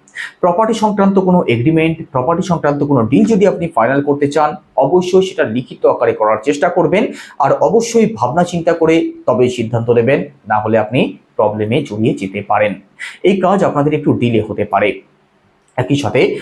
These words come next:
আপনার মায়ের মধ্যে একটু নেগেটিভ চিন্তা ভাবনা এই সময় আপনি লক্ষ্য করতে পারবেন। আপনার মায়ের স্বাস্থ্যের দিক থেকেও এই সময় কিন্তু একটু প্রবলেম আসতে পারে। মায়ের সাথে যে কোনো বিষয় নিয়ে ছোটখাটো কারণে আর্গুমেন্ট হতে পারে, সেই সম্ভাবনা থাকছে।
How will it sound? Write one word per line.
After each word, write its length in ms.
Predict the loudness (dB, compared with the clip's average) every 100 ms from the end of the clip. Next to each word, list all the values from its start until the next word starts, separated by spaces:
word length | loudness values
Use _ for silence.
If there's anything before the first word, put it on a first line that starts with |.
| -6 0
আপনার 380 | 0 2 0
মায়ের 240 | 2 2 2
মধ্যে 360 | 0 0 2
একটু 280 | 2 2 0
নেগেটিভ 500 | 2 2 2 0 0
চিন্তা 260 | 0 0 0
ভাবনা 340 | 0 0 0
এই 60 | 0
সময় 240 | 0 -2
আপনি 200 | -2 -2
লক্ষ্য 300 | -4 -4 -4
করতে 260 | -4 -4 -4
পারবেন। 420 | -4 -2 -2 -6 -12 -18 -12 -2
আপনার 380 | 0 2 2 2
মায়ের 380 | 2 2 0
স্বাস্থ্যের 440 | -2 -4 -2 0 0
দিক 200 | 0 0
থেকেও 280 | 2 2 2
এই 120 | 0
সময় 240 | 0 -4
কিন্তু 280 | -4 -6 -4
একটু 200 | -2 -2
প্রবলেম 420 | 0 -2 0 0
আসতে 260 | 0 -2 -6
পারে। 380 | -2 0 -2 -4
মায়ের 240 | -2 0 0
সাথে 260 | -4 -4
যে 200 | -2 -4
কোনো 200 | 0 0
বিষয় 320 | 0 0 0
নিয়ে 280 | 2 2 0 -4 -18 -10
ছোটখাটো 460 | -4 -2 0 0 2
কারণে 480 | 2 4 4 4 2
আর্গুমেন্ট 580 | -2 0 0 0 0 -4
হতে 160 | -4 -2
পারে, 280 | 0 0 0
সেই 180 | 0 -2
সম্ভাবনা 500 | -2 -2 -2 -2 -2
থাকছে। 520 | -4 -6 -2 -4